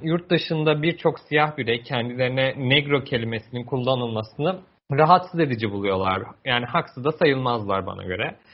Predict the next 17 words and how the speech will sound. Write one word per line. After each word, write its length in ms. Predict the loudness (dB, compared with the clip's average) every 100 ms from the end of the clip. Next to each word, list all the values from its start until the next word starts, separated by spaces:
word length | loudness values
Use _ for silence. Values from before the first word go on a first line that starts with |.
| -20 -20 -20 -4
Türkçe'ye 420 | 0 4 6 8
baktığımızda 720 | 8 4 2 0 0 0 0 2
da 100 | 0
siyah 420 | 2 0 0 0
bireyler 320 | 0 0 -2
için 360 | -4 -8 -12 -12 _ _ -8
zenci 420 | 0 2 2 -4
kelimesinin 640 | -2 -2 -2 -6 -6 -10 -2
politik 480 | 0 0 -2 0
olarak 460 | 2 4 2 -2 -6 _ _ -4
daha 160 | -2 0
negatif 560 | 0 0 -2 -8 -2
bir 60 | 2
yerde 460 | 4 4 0 -2
bulunduğu 480 | -4 -6 -8 -8 -8
konuşuluyor, 720 | -8 -8 -8 -10 -8 -6 -6
düşünülüyor. 680 | -6 -8 -6 -6 -4 -6 -6